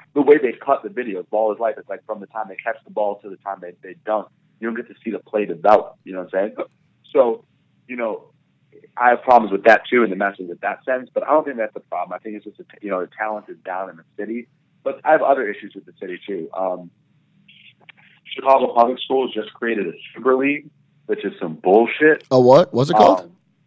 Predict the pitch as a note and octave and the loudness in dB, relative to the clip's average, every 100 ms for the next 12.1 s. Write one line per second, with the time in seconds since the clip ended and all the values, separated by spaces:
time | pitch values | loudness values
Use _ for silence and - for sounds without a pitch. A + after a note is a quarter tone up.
0 | _ _ A#2 G#2+ - G3+ E3+ A2 F2+ - | _ _ -10 -10 -8 -10 -6 -8 -8 -14
1 | C#3+ D#3+ E3+ E3+ E3+ E3+ E3 - D#3+ C3+ | -10 -2 -2 -2 -4 -4 -6 -8 -6 -6
2 | G#2+ B2 - A#2 G2 F#2 - F#2+ A#2 B2 | -8 -12 -8 -8 -8 -14 -12 -6 -4 -4
3 | C#3+ D3 C#3 C#3 G2 A2 A#2+ A#2 A#2+ A#2 | -8 -10 -12 -16 -12 -8 -8 -6 -10 -10
4 | B2 F#2+ G#2+ G#2+ A2 A2 G#2 F#2+ - _ | -12 -12 -12 -10 -6 -8 -6 -8 -10 _
5 | _ A2+ A#2 C3 A#2+ G#2 F#2 G#2 A2 B2 | _ -6 -6 -6 -4 -4 -4 -8 -2 -2
6 | - B2+ A#2 D3+ F3 C3 A2+ A2 G#2+ G#2+ | 2 0 2 4 2 0 -8 -8 -14 -6
7 | A2+ G2+ F#2+ G#2 G2+ B2 D3 E3 _ _ | -4 -4 -4 -4 -2 -2 -2 -4 _ _
8 | _ _ A2 A2+ G#2+ A2 G2 - _ _ | _ _ -14 -12 -8 -4 -6 -8 _ _
9 | - B2 A2+ F#2 D#2 - _ G#2+ A2+ A2+ | 0 2 2 -4 -12 -16 _ -4 -2 -2
10 | - F#2+ F2 _ _ - A#2+ F#2+ D#2+ A2 | -6 -14 -14 _ _ -6 -4 -4 -10 -18
11 | _ _ _ _ _ _ - A#2 A2+ F#2 | _ _ _ _ _ _ -6 -2 0 0
12 | E2 | -4